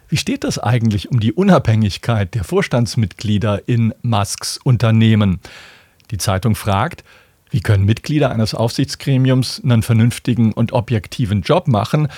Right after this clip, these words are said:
wenn sie Geld in andere Unternehmen von Musk gesteckt haben und einige von ihnen mutmaßliche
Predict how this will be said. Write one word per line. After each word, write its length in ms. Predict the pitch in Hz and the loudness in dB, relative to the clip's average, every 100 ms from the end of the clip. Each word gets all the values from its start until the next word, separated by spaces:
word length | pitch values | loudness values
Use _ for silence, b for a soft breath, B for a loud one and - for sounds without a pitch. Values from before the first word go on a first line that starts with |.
| B B B B | B B B B
wenn 280 | 117 123 123 | 2 4 4
sie 200 | 104 110 | 4 0
Geld 440 | - 107 110 139 | 2 2 4 2
in 160 | 98 139 - | 2 0 0
andere 440 | 131 196 214 156 | 0 2 2 2
Unternehmen 640 | 123 113 113 107 107 98 95 | 2 0 0 2 2 0 -2
von 260 | - 101 | -2 -2
Musk 440 | 98 101 - - 120 | 0 -2 -4 -8 -4
gesteckt 500 | 127 - 113 - - | -4 -2 -4 -4 -2
haben 340 | 117 117 135 135 B B B | 0 2 0 -2 B B B
und 180 | - 135 | 0 0
einige 440 | - 127 160 147 127 | 2 0 2 2 0
von 240 | - 120 | 0 0
ihnen 360 | - 127 123 127 - | 2 2 2 0 0
mutmaßliche 960 | 127 143 139 123 117 - 131 - 123 | 2 2 0 0 0 -2 -4 -4 -6